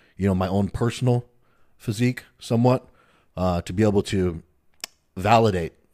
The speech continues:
some of the things that I say, um, or the experience that I've had. Um, so that's why I was doing that,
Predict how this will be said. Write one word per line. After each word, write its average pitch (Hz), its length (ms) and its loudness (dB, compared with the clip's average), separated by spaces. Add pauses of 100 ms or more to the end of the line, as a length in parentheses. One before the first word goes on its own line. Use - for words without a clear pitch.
some 104 180 -4
of 95 60 0
the 87 60 -8
things 107 300 0
that 92 100 -4
I 90 60 -2
say, 98 480 2 (760)
um, 85 500 -2 (580)
or 104 140 0
the 185 80 -2
experience 117 560 2
that 95 80 -2
I've 90 120 -2
had. 87 340 -4 (380)
Um, 80 200 -6
so - 120 -8
that's 117 240 0
why 104 240 2
I 92 40 -2
was 87 200 -4
doing 120 380 4
that, 85 300 -4